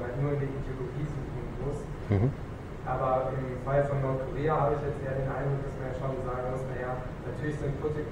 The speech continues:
Speaker 1: politisch Oppositionelle tatsächlich irgendwie ein Problem für dieses Regime. Also da ist dann so eine gewisse Rationalität durchaus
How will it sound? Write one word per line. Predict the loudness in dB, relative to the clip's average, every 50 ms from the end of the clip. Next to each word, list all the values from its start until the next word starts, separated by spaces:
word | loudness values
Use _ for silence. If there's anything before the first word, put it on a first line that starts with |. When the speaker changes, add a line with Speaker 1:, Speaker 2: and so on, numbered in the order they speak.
| -4 -4
Speaker 1:
politisch | -4 -4 -4 -4 -4 -4 -4 -4
Oppositionelle | -4 -2 -2 -4 -4 -4 -4 -4 -4 -4 -2 0 2 2 2 2 0 -2 -2
tatsächlich | -4 -4 -2 0 0 0 0 0 0 -2 -2 -2 -2 -4 -6 -6 -6 -6 -6
irgendwie | -4 -4 -4 -4 -4 -4 -6 -6 -6 -6 -6 -4 -4
ein | -2 -2 -2
Problem | -2 -4 -4 -4 -2 -2 -2 0 0 -2
für | -2 -2 -4
dieses | -4 -4 -6 -4 -4
Regime. | -4 -4 -4 -4 -4 -4 -4 -4 -4 -4 -6 -6 -6 -6
Also | -4 -4 -4 -2 -2
da | -2
ist | 0 0 2 0
dann | 0 0 -2 -4
so | -2 -2
eine | -2 -2 -2
gewisse | -2 -2 -2 0 0 0 2
Rationalität | 0 0 0 -2 -2 -2 -2 -2 -4 -2 0 2 2 2 2 0
durchaus | -2 -2 -2 -2 -2